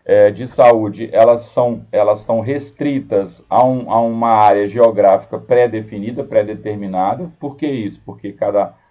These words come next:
área regional, né, cada região de saúde, cada área de saúde, ela tem as suas características específicas, tem as suas necessidades específicas. Então, a regionalização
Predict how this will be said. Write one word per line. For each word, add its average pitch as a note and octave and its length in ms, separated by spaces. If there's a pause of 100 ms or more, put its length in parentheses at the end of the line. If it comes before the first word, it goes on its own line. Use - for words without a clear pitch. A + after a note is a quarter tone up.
área F#2+ 540 (180)
regional, G2+ 800
né, A2 220
cada G#2 360 (200)
região A2 500
de A#2 80
saúde, G#2+ 720
cada G2 280
área G2+ 200
de A2+ 60
saúde, G2 380
ela G2+ 160
tem F#2+ 400 (220)
as F2+ 160
suas G2+ 380
características G#2 1000
específicas, G#2 920
tem A2 140
as G#2+ 80
suas G#2 180
necessidades F2+ 800
específicas. G#2 880 (440)
Então, G2+ 280
a G2 60
regionalização F#2+ 1200